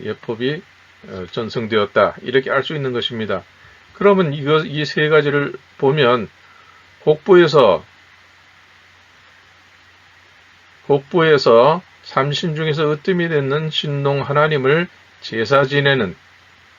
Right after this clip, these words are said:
그러한 법을, 어, 차례 이렇게 얘기했다는 것을 알 수가 있습니다. 그러므로 시기적으로는, 어, 고조선, 어, 최초의 그 시대였고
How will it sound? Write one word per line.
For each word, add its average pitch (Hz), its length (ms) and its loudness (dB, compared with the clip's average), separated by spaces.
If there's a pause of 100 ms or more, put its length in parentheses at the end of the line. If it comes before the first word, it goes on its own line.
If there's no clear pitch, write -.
(180)
그러한 131 560 0 (420)
법을, 127 500 0 (440)
어, 90 280 -6
차례 113 440 0 (440)
이렇게 131 600 0 (140)
얘기했다는 113 560 -2
것을 113 220 -2
알 110 100 2
수가 110 180 -6
있습니다. 107 520 -4 (580)
그러므로 151 560 2
시기적으로는, 170 960 0 (440)
어, 104 320 2
고조선, 139 580 0 (380)
어, 117 300 -2
최초의 139 760 2 (360)
그 117 280 -2
시대였고 127 920 0